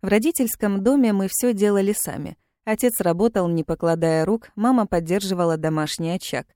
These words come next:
И нас всё устраивало. Хотя нет, не нас. Меня. Сейчас, наверное, у них точно такой же дом. Если не коттедж за городом, где полно прислуги, больше комнат.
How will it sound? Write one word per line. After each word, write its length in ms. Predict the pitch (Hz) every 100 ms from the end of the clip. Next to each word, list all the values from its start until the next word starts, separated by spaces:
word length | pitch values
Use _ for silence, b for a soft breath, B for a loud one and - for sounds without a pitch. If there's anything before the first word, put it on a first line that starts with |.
| _ _ -
И 80 |
нас 240 | 226 247 247
всё 260 | - 240
устраивало. 760 | 240 - 262 202 160 151 143 170 _ _ _ _ -
Хотя 300 | 226 233 196
нет, 320 | 160 123 _
не 180 | 202 226
нас. 380 | 190 - - - _ _
Меня. 540 | 214 240 247 156 - _ _ _ _ _
Сейчас, 440 | - 220 254 226
наверное, 540 | - 175 190 180 175 165
у 40 |
них 220 | 170 165
точно 400 | - 247 - 160
такой 340 | 165 160 202 190
же 160 | 170
дом. 340 | 170 151 139 - _ _ _ _ _ -
Если 360 | 247 254 240
не 140 | 233 226
коттедж 500 | 240 226 170 - -
за 240 | 170 220
городом, 460 | 226 196 170 175 175
где 240 | 175 180
полно 320 | 175 175 180 175
прислуги, 720 | 170 165 226 247 220 196 190
больше 420 | 185 185 170 - 220
комнат. 540 | 175 151 175 - _